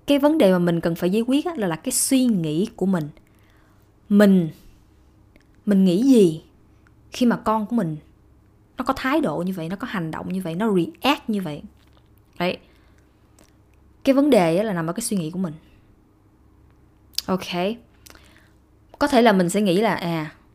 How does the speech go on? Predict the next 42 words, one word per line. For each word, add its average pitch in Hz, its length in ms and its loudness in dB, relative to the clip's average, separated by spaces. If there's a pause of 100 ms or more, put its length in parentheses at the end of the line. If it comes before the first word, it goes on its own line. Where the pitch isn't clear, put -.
(220)
mình 190 160 -2
nghĩ 175 120 0
là 226 100 0
mình 175 220 -2
không 202 140 -6
phải 190 140 -6
là 214 60 -2
một 180 160 -8
người 170 100 -4
mẹ 165 140 -6
tốt. 202 320 -10 (1400)
Khi 208 160 -4
mình, 175 180 -2 (160)
khi - 140 2
mà 240 100 6
mình 175 180 0
để 156 140 -2
con 196 260 -4
của 220 80 -10
mình 185 100 -4
nó 190 80 -6
gào 165 280 -6
thét, 240 240 -12
gào 156 140 -8
khóc, 226 280 -10
đặc 180 180 -12
biệt 165 100 -4
là 160 120 -6
nếu 180 140 -4
mình 196 120 -4
sống 196 180 -8
với 233 100 -2
ông 180 180 -6
bà, 156 280 -8
đúng 180 100 -6
không? 196 100 -6 (340)
Là 160 240 -10 (640)
dính 226 200 -2
chưởng 170 240 -6
liền. 156 180 -8 (720)
<laughs> 214 100 2 (1300)
Ok. 233 180 2